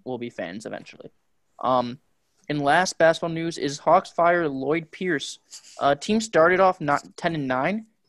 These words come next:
and then the last fifteen games, they lost eleven out of fifteen.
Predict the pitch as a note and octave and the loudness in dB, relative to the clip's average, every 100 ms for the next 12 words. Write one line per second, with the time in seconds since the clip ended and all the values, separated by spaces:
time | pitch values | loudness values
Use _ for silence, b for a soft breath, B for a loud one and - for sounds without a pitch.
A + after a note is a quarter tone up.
0 | - C#3+ D3 D#3+ D#3+ D3+ C#3 C#3 D#3 - | -8 -4 -2 -2 -2 -4 2 4 4 0
1 | D#3 D#3 D3+ C3+ C#3+ D#3+ D3+ - C#3 C3 | -14 -8 -6 -4 -4 -6 -8 -4 -2 2
2 | C3+ C#3 - B2+ A#2+ B2+ C#3+ C3 B2+ - | 2 2 -6 -6 -2 -2 -2 -4 -4 -6
3 | B2 - G#2 | -14 -12 -16